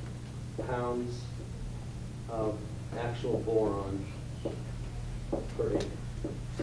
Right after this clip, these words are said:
<clears throat> Um, can leave this up for a minute.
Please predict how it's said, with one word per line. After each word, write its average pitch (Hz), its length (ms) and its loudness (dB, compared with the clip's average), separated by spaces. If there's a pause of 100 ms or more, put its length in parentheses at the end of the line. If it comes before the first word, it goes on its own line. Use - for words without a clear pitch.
(1700)
<clears throat> 139 280 8 (840)
Um, 104 340 2 (2000)
can 117 100 2
leave 117 160 2
this 104 60 2
up 95 180 0
for 107 60 0
a - 20 2
minute. 107 160 2